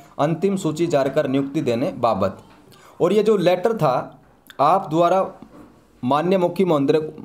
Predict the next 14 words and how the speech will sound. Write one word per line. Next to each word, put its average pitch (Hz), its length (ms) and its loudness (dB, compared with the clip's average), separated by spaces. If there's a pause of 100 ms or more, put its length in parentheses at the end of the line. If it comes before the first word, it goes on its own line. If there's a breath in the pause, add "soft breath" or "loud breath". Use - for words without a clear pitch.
महोदय 139 380 2
को 185 120 0
प्रेषित 170 520 0 (260 loud breath)
जो 139 60 2
लेटर 151 340 2
है 175 240 -2
छः - 180 -2
एक 165 280 0
दो 143 120 0
हज़ार 143 220 2
चौबीस 139 340 -2
के 147 100 -4
क्रम 107 280 -2
में। 95 160 -6